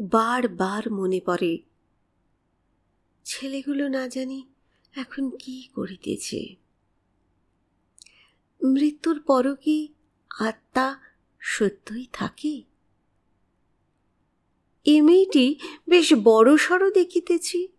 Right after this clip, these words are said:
কিন্তু ভারী জড়সড় হইয়া বসিয়া আছে,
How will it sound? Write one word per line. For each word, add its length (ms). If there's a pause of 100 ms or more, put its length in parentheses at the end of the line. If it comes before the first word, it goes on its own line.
(560)
কিন্তু 480 (360)
ভারী 300
জড়সড় 800
হইয়া 300
বসিয়া 460
আছে, 400